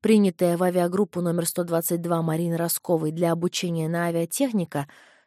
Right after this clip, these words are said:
тоже оставила дома большую семью и крохотный гардероб. Когда ее попросили написать биографию, она ответила: «Да у меня пока что биографии не было». Какая там биография?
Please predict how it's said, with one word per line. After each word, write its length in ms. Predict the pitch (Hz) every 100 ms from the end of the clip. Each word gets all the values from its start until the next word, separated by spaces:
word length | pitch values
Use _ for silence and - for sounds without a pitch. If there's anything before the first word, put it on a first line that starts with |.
| _
тоже 260 | 370 330
оставила 480 | 262 - 247 247 220
дома 280 | 175 226 208
большую 400 | 170 170 - 190
семью 420 | - 160 160 185
и 60 | 233
крохотный 540 | - 160 185 - 170
гардероб. 540 | 160 151 147 143 131 - - _ _ - - -
Когда 320 | - 185 208 240
ее 300 | 220 202 214
попросили 540 | 196 190 190 - 226
написать 500 | 196 180 190 - 202
биографию, 720 | 170 180 175 240 269 - 175
она 240 | 165 220 214
ответила: 560 | - 233 - 160 147 - _ _
«Да 180 | 185 214
у 60 | 226
меня 240 | 220 233
пока 260 | 220 - 220
что 180 | -
биографии 720 | 190 196 175 170 185 - 202 170
не 220 | 170 156
было». 260 | 147 139 - _ _ _ _
Какая 360 | 262 - 320 262
там 200 | 170 175
биография? 640 | 185 190 190 170 165